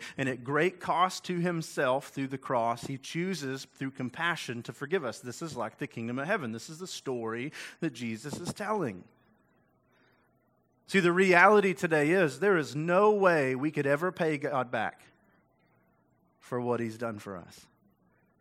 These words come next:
Our sin debt is enormous, and some of us are like, "Well, we're not that bad." Well, he's perfect, and we're not perfect, so we are that bad, in fact. Unless you're God,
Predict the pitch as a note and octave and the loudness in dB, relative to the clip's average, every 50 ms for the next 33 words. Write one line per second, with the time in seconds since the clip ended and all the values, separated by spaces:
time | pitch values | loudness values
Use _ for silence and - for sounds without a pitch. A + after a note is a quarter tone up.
0 | _ _ _ _ _ _ - C3+ D3 D#3 D3+ C#3 - - - - E3+ E3+ E3+ F3 | _ _ _ _ _ _ 0 2 4 6 4 4 2 -2 -6 0 2 2 2 2
1 | F3 D#3 D#3 C#3+ C3+ C3 B2 C3+ C3 A#2+ C3 C3 C3+ D3 D#3 D3+ C#3 B2 A#2 A2 | 2 2 2 4 2 2 2 -2 -4 -4 -2 -2 0 2 2 2 2 0 -4 -6
2 | - - B2 - - C#3+ D3 D3 C#3+ C3 - C#3+ C3 C3 A#2+ - C3 C#3+ D3+ F3 | -8 -10 -10 -6 -4 -2 -2 0 -2 -2 -2 -2 -2 -2 -2 -4 -6 -4 -4 -2
3 | F3+ F3+ E3 C3 C#3 C3 C3 B2+ D3+ D3+ C#3 B2 B2 B2+ C#3 F#3 F#3 E3+ - - | 0 0 0 0 -2 -4 -2 -2 0 0 0 0 0 -4 -4 -6 -6 -10 -10 -4
4 | - E3 C#3 - - D3 E3 - C#3+ C3 C3+ D3 D3+ C3+ - - - D#3 C3 - | -2 -2 -2 0 -4 -8 -8 -6 -8 -6 -4 -2 -2 -4 -4 -2 -4 -4 -4 -4
5 | - G2+ - - - B2+ C3 C#3 D#3+ D#3+ D#3 D3+ D3+ C#3 A#2+ B2+ A#2+ A#2 A2 G#2+ | -10 -14 -12 -8 -8 -6 -4 -4 -2 2 4 4 4 4 4 0 -2 -2 -2 -2
6 | A#2+ A2+ G#2 G#2 G#2+ G#2 G2+ - B2 G#2 G2 - - A2 A#2+ C3+ C#3 - - - | -2 -2 -2 -4 -4 -8 -8 -6 -6 -6 -6 -6 -8 -6 -6 -6 -6 -6 -4 -4
7 | E3 D3 C#3 C3+ B2+ B2+ B2+ A#2+ A2+ | -4 -2 0 0 2 2 0 0 -4